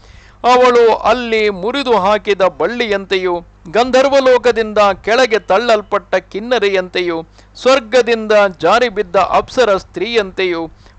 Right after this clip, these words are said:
ಪರರನ್ನು ವಂಚಿಸುವುದಕ್ಕಾಗಿ ಬಂದು ಪರಾಜಿತಳಾದ ಮಾಯೆಯಂತೆಯೂ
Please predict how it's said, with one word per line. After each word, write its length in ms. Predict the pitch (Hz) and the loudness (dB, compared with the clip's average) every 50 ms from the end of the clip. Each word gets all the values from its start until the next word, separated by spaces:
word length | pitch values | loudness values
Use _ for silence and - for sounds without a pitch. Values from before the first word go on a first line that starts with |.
| - - | -4 0
ಪರರನ್ನು 580 | 247 262 277 277 262 254 254 240 240 240 226 | 2 2 4 4 4 4 2 2 0 0 0
ವಂಚಿಸುವುದಕ್ಕಾಗಿ 1040 | 214 233 247 - 254 233 226 247 233 226 220 220 214 196 - - 214 214 208 196 202 | 0 -2 -4 -6 -8 -6 -6 -2 -2 2 2 2 0 0 -2 0 0 0 0 -2 -4
ಬಂದು 420 | 185 185 202 208 202 196 196 190 | -4 -4 -4 -4 -2 -2 -4 -4
ಪರಾಜಿತಳಾದ 960 | 180 - - 170 208 240 254 240 196 208 202 214 202 196 190 190 185 180 180 | -4 -2 -2 0 2 2 2 0 0 -4 -4 -4 0 0 2 2 2 2 2
ಮಾಯೆಯಂತೆಯೂ 1120 | 180 180 170 170 160 143 143 170 214 240 240 202 185 185 180 180 - 185 180 175 170 165 | 2 2 2 0 -4 -4 -2 -2 -2 -2 -2 -2 -2 -2 -4 -6 -6 -6 -4 -4 -4 -6